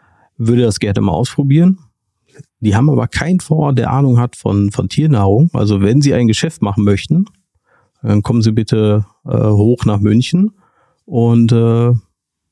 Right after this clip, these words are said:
gehen Sie vor die Kamera. Oder zumindest erstmal ein Casting.“ Ja, und so fing das dann, äh, prinzipiell an. Also wir sind, ich bin dann,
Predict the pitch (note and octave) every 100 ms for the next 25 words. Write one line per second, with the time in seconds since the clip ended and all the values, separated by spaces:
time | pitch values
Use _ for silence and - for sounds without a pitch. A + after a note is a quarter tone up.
0 | _ _ _ _ - A2 G#2+ B2 B2 D#3
1 | C3 F#2+ G#2 - _ _ _ _ - G2+
2 | G2 F#2+ - G2 G#2 G#2+ - F#2+ - G#2
3 | G#2 - A2 A#2 - - _ _ - -
4 | - - _ _ _ _ _ _ _ _
5 | - G#2 A#2 F2 E2+ F2+ - - F#2 F#2+
6 | G2+ A2+ G#2+ G#2+ G#2 G#2 - G#2+ - G#2
7 | G2+ B2+ B2 G2 F#2+ F#2 G2 G2 G2 -
8 | G2+ G2 F#2+ F#2 F#2